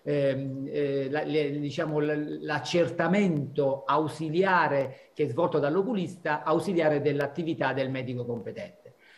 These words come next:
Ma in effetti poi questo tipo di accertamento non viene svolto. Perché? Perché è un accertamento che pone delle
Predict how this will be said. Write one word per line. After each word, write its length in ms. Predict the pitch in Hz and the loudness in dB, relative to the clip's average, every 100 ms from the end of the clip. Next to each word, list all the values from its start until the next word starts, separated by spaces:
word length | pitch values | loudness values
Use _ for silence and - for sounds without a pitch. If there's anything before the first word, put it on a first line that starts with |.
| - | -16
Ma 300 | - 214 233 - | -2 0 0 0
in 160 | 240 | 2
effetti 560 | 254 233 214 190 - 175 | 2 2 2 2 2 0
poi 540 | 175 160 151 151 151 - | 6 6 8 6 2 2
questo 400 | 208 214 190 165 | 2 4 0 0
tipo 300 | 202 175 165 | -4 -2 0
di 120 | 196 | 2
accertamento 800 | - 208 208 202 208 190 196 185 | 2 -2 0 0 2 0 2 2
non 300 | 175 226 190 | 4 4 6
viene 280 | 185 180 151 | 4 4 2
svolto. 520 | 123 139 127 123 147 | 2 2 2 0 -2
Perché? 420 | 208 208 170 135 | 0 0 0 -2
Perché 320 | 143 190 196 | -4 -6 -2
è 60 | 247 | 0
un 100 | 208 | -2
accertamento 640 | - 190 226 196 180 175 | -4 -4 -4 -4 -2 0
che 120 | 160 | -2
pone 380 | 165 196 185 151 | 0 2 2 2
delle 380 | 165 165 156 | 2 2 2